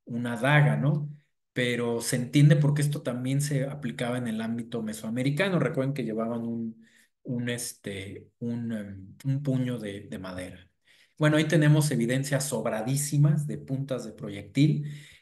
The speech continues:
Y lo que me sorprende, jóvenes, es que, con todo el respeto que merecen los colegas arqueólogos de, del siglo pasado, pues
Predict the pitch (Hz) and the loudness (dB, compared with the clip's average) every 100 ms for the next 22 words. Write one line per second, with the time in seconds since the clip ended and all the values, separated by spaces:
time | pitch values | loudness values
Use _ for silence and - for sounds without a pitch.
0 | - 143 143 143 143 143 147 147 190 - | 4 8 10 8 6 6 6 6 4 2
1 | 185 175 175 165 165 165 - 147 147 - | -2 0 0 2 0 -2 -2 -2 -2 2
2 | 170 143 143 - - _ _ 127 120 160 | 2 2 -2 -8 -16 _ _ -10 0 4
3 | 165 147 147 143 147 147 113 120 - 147 | 6 4 2 0 0 0 -2 -4 0 2
4 | 117 - 110 117 131 131 113 104 123 123 | 2 0 -4 -2 -2 -4 -6 -8 -8 -6
5 | 123 117 98 101 98 98 _ _ 117 110 | -6 -6 -8 -10 -12 -16 _ _ -12 -10
6 | 101 - 127 131 127 113 - 135 113 117 | -8 -6 -4 -4 -6 -10 -6 -6 -6 -10
7 | 147 - _ _ _ _ _ _ _ _ | -12 -16 _ _ _ _ _ _ _ _
8 | 147 143 - - - | 4 6 6 2 -4